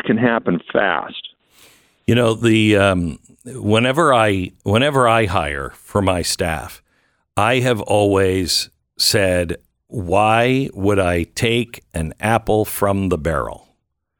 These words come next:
Speaker 2: A lot of them are rotten. I'm going to the tree and pick 'em off the tree." That's what happens when you start thinking locally.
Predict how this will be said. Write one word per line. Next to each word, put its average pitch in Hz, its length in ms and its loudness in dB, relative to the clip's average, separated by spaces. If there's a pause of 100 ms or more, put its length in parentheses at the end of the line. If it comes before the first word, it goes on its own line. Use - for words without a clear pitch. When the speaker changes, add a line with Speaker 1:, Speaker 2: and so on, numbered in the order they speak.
(720)
Speaker 2:
A 90 140 0
lot 110 400 2
of 104 100 0
them 107 200 0
are 92 140 0
rotten. 95 560 -2 (1600)
I'm 131 240 0
going 127 320 4
to 107 120 0
the 92 100 -4
tree - 640 -2 (880)
and 82 240 -6
pick 151 200 0
'em 127 120 2
off 110 220 0
the - 100 -8
tree." 90 520 -4 (160)
That's 160 320 0
what 185 140 2
happens 123 560 -2
when 101 200 0
you 98 140 0
start 113 380 0
thinking 98 460 -2
locally. 95 600 -2